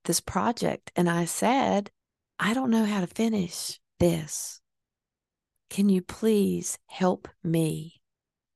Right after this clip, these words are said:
And I just waited. And nothing happened. <laughs> But then when I got into my writing session the next day, I started having these ideas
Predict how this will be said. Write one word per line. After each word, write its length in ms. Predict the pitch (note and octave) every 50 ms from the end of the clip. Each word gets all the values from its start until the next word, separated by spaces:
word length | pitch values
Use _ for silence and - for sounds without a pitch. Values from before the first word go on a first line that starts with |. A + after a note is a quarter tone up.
| _ _ -
And 120 | E3 D#3+
I 100 | D#3 E3
just 200 | E3 - F3 -
waited. 380 | - E3 D#3+ D#3+ E3 F#3 F3+ D#3+ _ _ _ _ _ _ _ _ _ _ _ _ _ _ _ _ _ _ _ _ _ _ _ _ _ _ _ _ _ _ - _ _ _ _ _ _ _ _ _ _ _ _ -
And 120 | A3+ B3
nothing 260 | E4 D#4+ - F#3 D#3
happened. 400 | D3 - - - - - - - - _ _ _ -
<laughs> 60 | - D#4 - - - - - - - - - - - _ _ - - - _ _ _ _ _ _ - - - - - -
But 260 | G#3+ B3 G3+ F3+ G3
then 460 | G#3 B3 D#4 G4 G4 B3+ G#3+ A3+ D4+ G4 - _ _ - - - - - - G#4 - _ - - A#3
when 180 | - F#3+ G#3+ G#3
I 120 | G3+ G3
got 240 | F#3+ F#3+ F3+ F3+ F#3+
into 240 | G#3 G#3 G3+ B3 A#3+
my 160 | G3+ F#3+ F#3
writing 420 | F3 F3+ F3+ G3 A3 B3+ B3 G#3 G3+
session 400 | - G3+ G3 G3+ - F#3+ F3+ F3
the 80 | E3+
next 380 | E3 E3 D#3 D#3 - - - -
day, 560 | A3+ C#4+ F#4+ F#4 D#4+ B3 G#3 F#3+ G#3 A#3 - - - - - _ _ _ _ _ _ _ _ _ _ _
I 140 | G3 G3 A3
started 520 | G#3+ - - - A3 F#3 F#3 F#3+ G#3 G#3+
having 440 | G#3 F3+ F#3 E3 D#3+ E3 F#3+ F#3 F3+
these 220 | E3+ E3+ E3 - -
ideas 1000 | - D#3+ D#3+ D#3 D#3 F#3+ A#3+ E4+ E4+ A#3+ F3+ D#3+ D#3 E3+ F#3 G#3 G#3 - -